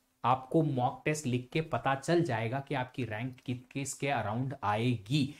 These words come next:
एग्जाम में। तो ध्यान रखिएगा कि अगर आपको ऐसा लगता है कि आप अच्छी प्रिपरेशन करना चाहते हो, बहुत अच्छी,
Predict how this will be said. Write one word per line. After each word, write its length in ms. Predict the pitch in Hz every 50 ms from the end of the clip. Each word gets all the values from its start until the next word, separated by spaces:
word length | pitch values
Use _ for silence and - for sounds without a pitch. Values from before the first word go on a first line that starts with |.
| - _ -
एग्जाम 420 | 139 135 123 117 131 139 135 135 143
में। 380 | 143 139 156 170 160 165 - - - _ _ _ _
तो 400 | 208 214 240 240 233 - 120 110 -
ध्यान 300 | - - 135 156 170 170
रखिएगा 580 | 180 180 180 - - 185 190 190 190 214 214 - - - _ _ _
कि 160 | - 175 180 - 131
अगर 300 | 123 120 170 196 208 214 -
आपको 320 | 147 147 - - - 165 147
ऐसा 220 | 139 - - 143
लगता 300 | 127 123 123 - - 160
है 160 | 147 127 160 160
कि 140 | 160 165
आप 200 | 139 131 131 131
अच्छी 280 | 113 107 - - - 156
प्रिपरेशन 460 | 156 - 127 127 127 123 123 - 131 123
करना 260 | - 107 107 110 107
चाहते 340 | - - 98 101 98 - 120
हो, 80 | 107
बहुत 420 | 92 87 95 92 95 127 143 - 123
अच्छी, 300 | - - - - 101